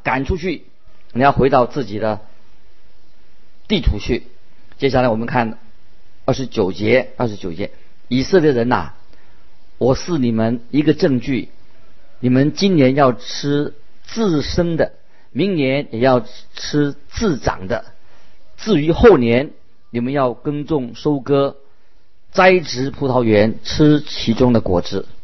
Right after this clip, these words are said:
神就对西西家王做这样的应许，做这样的应许，因为我们知道，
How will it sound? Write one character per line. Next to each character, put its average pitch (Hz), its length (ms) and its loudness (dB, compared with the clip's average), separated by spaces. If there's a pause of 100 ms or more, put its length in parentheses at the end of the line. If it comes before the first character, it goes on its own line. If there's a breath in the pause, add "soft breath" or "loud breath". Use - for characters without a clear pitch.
(580)
神 127 260 -4
就 131 440 0 (560)
对 143 300 2 (300)
西 - 180 -8
西 147 120 -6
家 139 160 2
王 117 160 0
做 185 140 6
这 156 60 8
样 143 100 0
的 - 60 -12
应 165 200 0
许， 101 280 -12 (640)
做 170 160 2
这 135 80 0
样 120 100 -2
的 117 60 -8
应 117 100 -6
许， 82 260 -12 (280)
因 151 120 0
为 139 340 2
我 110 80 -4
们 117 120 -2
知 120 80 -8
道， 117 260 0